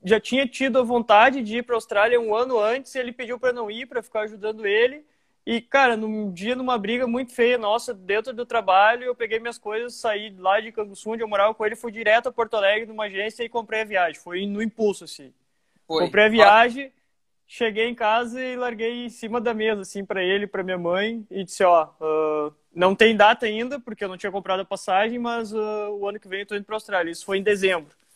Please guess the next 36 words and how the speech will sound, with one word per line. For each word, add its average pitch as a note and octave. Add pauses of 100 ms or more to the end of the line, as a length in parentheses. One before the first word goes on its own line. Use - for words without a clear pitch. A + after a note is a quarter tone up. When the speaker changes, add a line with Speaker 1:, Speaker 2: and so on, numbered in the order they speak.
(420)
Speaker 1:
E E3+
aí, G3 (220)
eu F#3+
faço G#3
aniversário G#3
em A3
abril, A3
daí A#3
eu A#3
disse, G#3
"Não, A3
vou F#3+ (120)
passar G3+
o G#3
verão G#3
aqui", A3
eu B3+
tava F3+
solteiro, G3
"vou G3
passar F#3+
o F3
verão F#3
com G3
meus F3
amigos, G#3+ (380)
vou G3
passar G#3
o -
aniversário G#3+
com A3
vocês A3
e A#3+
depois A#3
eu A#3
vou." E3+